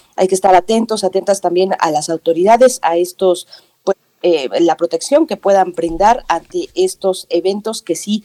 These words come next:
sí se dieron durante El Buen Fin, querido Miguel Ángel. Pues vamos a tener durante esta hora, pasando a otros temas igualmente importantes,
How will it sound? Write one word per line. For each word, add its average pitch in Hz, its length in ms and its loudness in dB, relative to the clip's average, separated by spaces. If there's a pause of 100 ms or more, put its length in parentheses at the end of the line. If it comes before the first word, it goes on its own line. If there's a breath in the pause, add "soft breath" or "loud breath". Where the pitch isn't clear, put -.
(240 loud breath)
sí 226 220 -2
se 196 160 2
dieron 190 280 4
durante 160 320 -2
El 160 60 0
Buen 185 220 0
Fin, 190 260 2
querido 180 340 0
Miguel 180 220 0
Ángel. 226 240 2
Pues 208 160 -2
vamos 302 220 2
a 277 100 -2
tener 277 300 4 (400 soft breath)
durante 220 340 0
esta 262 280 2
hora, 277 400 4
pasando 262 840 -2
a 202 280 -4
otros 269 420 -6
temas 254 420 -6
igualmente 226 460 -8
importantes, 240 720 0